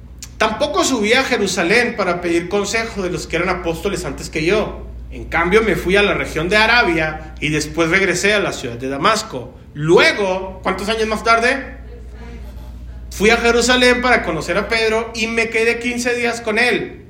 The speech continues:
El único otro apóstol que conocí en esos días fue Santiago, el hermano del Señor. Declaro delante de Dios que no es mentira lo que les escribo". ¿Qué les está diciendo el apóstol Pablo? Dice, "Miren, yo desconozco cómo haya sido el llamado de los demás.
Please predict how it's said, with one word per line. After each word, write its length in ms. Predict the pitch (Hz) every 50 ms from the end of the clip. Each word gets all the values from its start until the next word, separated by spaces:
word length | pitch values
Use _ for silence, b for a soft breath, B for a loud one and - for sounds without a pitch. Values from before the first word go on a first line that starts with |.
| -
El 240 | - 120 117 113 123
único 400 | 170 226 247 262 262 - - 185
otro 240 | 185 196 185 220 220
apóstol 400 | 220 220 226 220 226 233 220 208
que 100 | - 202
conocí 400 | - 165 156 151 143 - 196 196
en 80 | 196 196
esos 300 | 196 185 - 208 196 185
días 180 | 208 208 202
fue 140 | 202 - 202
Santiago, 840 | 202 214 208 202 214 214 214 220 226 220 240 254 247 - - - - -
el 80 | 151 156
hermano 460 | 160 147 151 165 180 190 202 202 196
del 160 | 185 170 -
Señor. 320 | - 160 143 135 131 123 120 120 B B B B B B
Declaro 560 | 156 320 156 - 185 196 214 226 240 254 247
delante 440 | 240 214 196 202 214 214 208 - 214
de 160 | 202 180 165
Dios 320 | 156 175 202 220 226 220
que 160 | - - 165
no 100 | 160 170
es 120 | 175 175 180
mentira 680 | 202 202 202 196 214 233 233 247 254 262 262 B B B B B B
lo 240 | - 143 160 170 175
que 100 | - 170
les 200 | 160 156 143 -
escribo". 440 | 135 - - - 139 131 120 117 120 - - B B B B B -
¿Qué 100 | 214 240
les 120 | 254 240
está 280 | 233 214 - 226 233 226
diciendo 260 | 214 - 233 233 247
el 80 | 240
apóstol 380 | 220 - 202 202 - - 226 220
Pablo? 400 | - 240 240 240 240 254 240 -
Dice, 240 | 214 226 214 220 220
"Miren, 220 | 220 220 220 220 196
yo 120 | 208 240
desconozco 560 | 277 277 - - 240 214 214 220 214 - -
cómo 220 | - 226 233 233 240
haya 160 | 240 233 208
sido 160 | 220 240 240
el 80 | 240 208
llamado 280 | 202 185 175 180 190
de 60 | 196
los 100 | 196 185
demás. 440 | 190 202 202 220 220 202 - - -